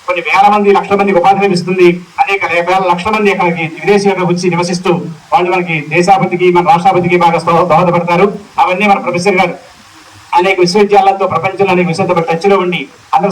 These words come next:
సహకారం తీసుకుంటున్నారు. ఇది సింపుల్ విషయం కాదు. మన పక్క విషయంతో మన పక్క వాళ్ళతో మాట్లాడడానికి మనకి ఇబ్బంది పడతాం. అది ప్రపంచవ్యాప్తంగా ఉండే టెక్నాలజీ తీసుకొస్తున్నారు, అటువంటి ప్రయత్నం చేసే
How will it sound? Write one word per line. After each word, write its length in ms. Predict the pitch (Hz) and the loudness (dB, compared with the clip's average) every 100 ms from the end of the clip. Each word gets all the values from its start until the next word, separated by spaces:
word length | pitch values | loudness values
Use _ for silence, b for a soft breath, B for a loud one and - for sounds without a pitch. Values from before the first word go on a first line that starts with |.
| 190 | 2
సహకారం 300 | 180 185 175 | 2 0 -2
తీసుకుంటున్నారు. 500 | 175 180 175 170 156 147 - - | -4 -4 0 2 2 -2 -4 -6
ఇది 100 | 180 - | -6 -4
సింపుల్ 240 | 185 202 196 | -2 0 0
విషయం 200 | 185 180 180 | 0 0 2
కాదు. 180 | 180 156 135 - - | 0 0 -2 -2 -2
మన 100 | 175 208 | -2 -2
పక్క 120 | 196 202 | 0 -2
విషయంతో 240 | 196 196 196 | -2 -2 -2
మన 80 | 180 196 | 0 -2
పక్క 120 | 196 | 0
వాళ్ళతో 300 | 190 190 190 180 | 0 2 2 2
మాట్లాడడానికి 380 | 180 180 180 175 | 2 -2 0 0
మనకి 140 | 160 | 0
ఇబ్బంది 200 | 165 180 247 | -2 0 0
పడతాం. 260 | 175 202 143 - | 2 2 0 -6
అది 100 | 185 196 | -4 0
ప్రపంచవ్యాప్తంగా 680 | 196 208 214 208 208 202 202 | 0 0 2 0 0 2 2
ఉండే 120 | 196 196 | 2 -2
టెక్నాలజీ 320 | 190 196 196 185 | 0 0 0 -6
తీసుకొస్తున్నారు, 500 | 180 180 180 175 - - | -4 -4 -2 -2 -4 -2
అటువంటి 260 | 165 180 180 175 | -2 0 -4 -2
ప్రయత్నం 280 | 185 190 190 | -4 -6 -8
చేసే 140 | 175 | -4